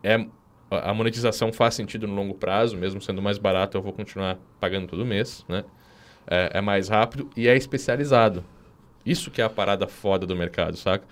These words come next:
Quanto mais especializado é, mais resultado uma ferramenta tende a, a te gerar.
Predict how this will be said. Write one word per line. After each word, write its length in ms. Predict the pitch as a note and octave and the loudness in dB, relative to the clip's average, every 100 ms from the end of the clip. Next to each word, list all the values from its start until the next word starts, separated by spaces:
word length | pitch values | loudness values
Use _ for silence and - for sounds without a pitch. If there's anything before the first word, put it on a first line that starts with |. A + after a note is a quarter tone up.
| - - | -20 -14
Quanto 180 | - - | -12 -2
mais 180 | A#2+ D#3+ | 4 4
especializado 840 | - D#3 D3 A#2+ G#2+ G#2+ A2 F#2+ | 2 -2 0 2 6 6 6 6
é, 240 | G2 D3+ D3 - - - | 6 6 4 -10 -20 -10
mais 280 | G#2+ D3 E3+ | 0 2 4
resultado 500 | E3+ D#3+ C#3+ A#2+ C3+ | 2 -2 2 2 4
uma 100 | B2+ | 0
ferramenta 400 | B2+ C3 A#2+ B2 | -2 -2 -2 -4
tende 440 | - A#2 A#2+ C3 - | -4 -2 -2 -4 -8
a, 280 | - - A#2+ | -6 -4 -4
a 20 | |
te 160 | - | -2
gerar. 380 | B2 D#3 C3+ A#2+ | 0 4 4 2